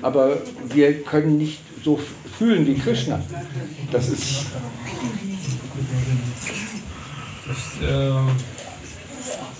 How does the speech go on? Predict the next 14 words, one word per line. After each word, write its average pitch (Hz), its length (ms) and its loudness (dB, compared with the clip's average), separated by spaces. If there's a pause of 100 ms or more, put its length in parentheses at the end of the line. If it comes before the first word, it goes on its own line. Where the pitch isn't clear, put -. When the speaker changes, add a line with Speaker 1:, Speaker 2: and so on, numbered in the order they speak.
(760)
Speaker 2:
Какова, 165 560 4
то - 60 -6
есть, - 260 -8
э, 143 100 -6 (120)
сейчас 143 240 -2
идет 147 240 -2
речь 147 180 0
еще 139 220 -2
о - 20 0
силе 147 320 0
Кришны, - 320 -2
должна 135 380 2
была 127 100 -4
проявиться 131 400 -4